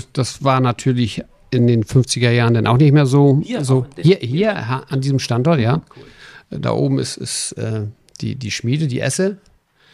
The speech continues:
Speaker 1: Welcher von den beiden mein Großvater ist, weiß ich nicht. Das ver-,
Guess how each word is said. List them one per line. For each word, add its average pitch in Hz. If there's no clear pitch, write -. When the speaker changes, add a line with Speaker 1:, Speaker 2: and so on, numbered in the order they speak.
Speaker 1:
Welcher 143
von 147
den 131
beiden 127
mein 120
Großvater 123
ist, 107
weiß 127
ich 147
nicht. 143
Das 110
ver-, 117